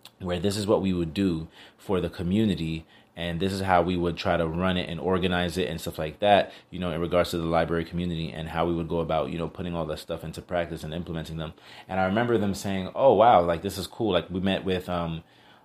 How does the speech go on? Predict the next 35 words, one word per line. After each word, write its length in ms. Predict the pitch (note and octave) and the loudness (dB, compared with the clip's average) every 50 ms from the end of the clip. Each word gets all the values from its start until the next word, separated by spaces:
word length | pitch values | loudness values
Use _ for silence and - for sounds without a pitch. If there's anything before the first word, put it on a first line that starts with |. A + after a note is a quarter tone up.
| _ - | _ -4
uh, 580 | E2 F2 F2 F2 E2+ E2+ E2 E2 E2 E2 D#2 A#1 | 0 2 2 2 4 2 2 2 2 0 -2 -4
shout 220 | - - B2 C3 | -4 -2 2 4
out 120 | B2+ G#2+ F#2 | 4 4 4
to 80 | - | 2
Melissa 320 | E2 E2+ F2 F2+ - - E2+ | 0 0 0 0 0 0 -2
Malinik. 400 | E2+ E2+ E2+ F2 E2+ E2+ E2 - | 0 0 0 0 -2 -2 -2 0
I 60 | E2+ | 0
don't 120 | F2+ F2+ | 0 0
think 160 | E2+ F#2 F2 - | -2 -4 -6 -4
she's 260 | - E2+ E2 D#2+ D2+ | -4 -4 -6 -4 -2
there 160 | D#2+ F2 E2+ | 0 0 0
at 120 | E2 D#2+ | 0 0
the 60 | - D#2+ | -2 0
library 420 | E2 D#2+ E2 E2 E2+ E2 E2 E2 | 0 0 0 0 -2 -2 -2 -2
anymore, 240 | E2 E2 E2 D#2+ D#2 | -2 -4 -4 -4 -4
but 100 | D#2+ D#2+ | -6 -6
she 240 | - - G2 G2 G2+ | -6 -4 -2 0 0
was 300 | F#2+ F#2+ F2+ F2 E2 D2 | 2 2 2 2 0 -4
the 380 | - - F2 E2 E2 E2 D#2+ - - - - - _ _ _ - | -6 -6 -4 -4 -4 -4 -6 -8 -14 -20 -20 -20 _ _ _ -20
coordinator 800 | - - - A2 G#2+ G#2 G2 F#2+ F#2+ F#2+ F#2 F2+ F2+ F2+ F2 E2+ | -6 0 2 4 4 4 4 4 4 4 4 4 4 4 4 2
of 760 | - - E2+ E2+ E2+ E2+ E2 E2 D#2+ D#2+ D#2+ D#2 D#2 - - _ | 2 0 0 2 2 2 2 0 -2 -4 -6 -8 -12 -18 -20 _
teen 360 | - - - G#2+ G2+ G2 G2 F#2+ | -14 -8 -4 -2 -2 0 -2 -2
programs, 800 | - - - G#2 G#2 G#2+ G#2 A2 A2+ A#2 A#2+ B2 B2+ C3 A#2 A#2 | -4 -4 -2 0 0 2 2 2 0 0 0 -2 -4 -6 -6 -4
if 80 | - | -2
I'm 100 | B2+ B2 | -2 0
not 140 | B2 A#2 A2+ | 0 -2 -2
mistaken. 420 | A2+ - - B2+ B2+ B2+ C3+ C#3+ C#3+ C#3 | -4 -4 -4 -4 -4 -4 -6 -8 -8 -4
Yeah, 180 | B2+ A2 F#2 E2+ | 0 0 0 0
she 140 | - - | 0 0
was 80 | G#2+ G2 | -2 -2
the 80 | F2+ E2+ | -2 -2
coordinator 320 | - G#2+ G2 G2 F#2+ F2+ | -2 -2 -2 0 0 0
of 80 | E2+ E2 | -2 -2
teen 180 | - G2 F2+ | -4 -6 -6
programs. 500 | E2 F2 F2+ F2 F2+ F2+ E2+ E2 D#2+ - | -2 -2 -2 -2 -2 -4 -6 -6 -8 -12